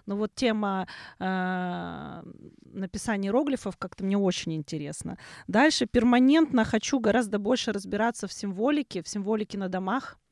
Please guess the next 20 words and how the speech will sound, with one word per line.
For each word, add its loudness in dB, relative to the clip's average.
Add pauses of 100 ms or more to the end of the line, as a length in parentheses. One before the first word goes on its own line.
(400)
э, -4
масонская -4
символика. -2
То -8
есть -10
мне -6
кажется, -6
что -10
когда -6
ты -18
проходишь -6
мимо -8
домов, -4
очень -4
многие -4
дома -2
тебе -4
стремятся -4
что-то -10
сообщить. -6